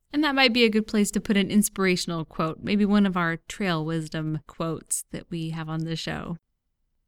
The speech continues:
The number three creative way to give backpacking gifts, and I know my family would love this, would be to set up the hammock or the tent inside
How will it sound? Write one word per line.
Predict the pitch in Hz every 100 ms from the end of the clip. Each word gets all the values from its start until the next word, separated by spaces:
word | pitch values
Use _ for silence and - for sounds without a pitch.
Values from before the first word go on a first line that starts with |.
| -
The | 277
number | 311 330 320
three | 320 294 285 294
creative | - 269 233 226 214
way | 214 190 190
to | 208 208
give | 196 185
backpacking | 175 170 - 180 - 185 175
gifts, | 175 233 240 - - _ -
and | 208 202 190 -
I | 170
know | 185 185
my | 190 170
family | 165 175 170 170
would | 170 170
love | 170 170 160
this, | - 143 170 - - - -
would | 233
be | 233 233
to | 233
set | 226 262
up | 254 254
the | 226
hammock | 208 233 240 285 285 - -
or | 233 233
the | 220
tent | 220 - 240 196 208 - -
inside | 220 269 320 - 247 208 170 165 175